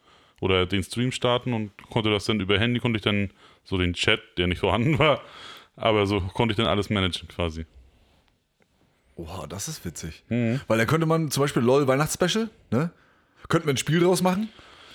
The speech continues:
Speaker 2: dass wir auch ernst bleiben.
Speaker 1: Ja.
Speaker 2: Ne? Und wer als erster lacht, der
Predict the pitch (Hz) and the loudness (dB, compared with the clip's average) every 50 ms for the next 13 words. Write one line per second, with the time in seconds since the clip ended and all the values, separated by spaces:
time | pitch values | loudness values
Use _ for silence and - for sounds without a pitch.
0 | - - - 135 110 120 139 165 175 - 139 147 165 175 - 175 185 185 - - | -10 -4 -2 -2 0 2 4 6 6 6 6 6 4 4 4 2 2 2 2 2
1 | 196 196 208 208 226 233 - - - - - 107 107 104 - - - - - _ | 2 4 4 2 0 -4 -8 -14 -18 -8 -2 0 0 0 0 -2 -8 -20 -20 _
2 | - 127 139 185 180 147 135 131 143 139 143 147 151 147 135 147 131 143 170 185 | -2 0 0 2 2 0 2 2 2 2 2 2 2 0 2 2 2 4 4 2
3 | 175 - - 160 156 151 147 143 135 | 2 2 0 2 2 2 2 0 -2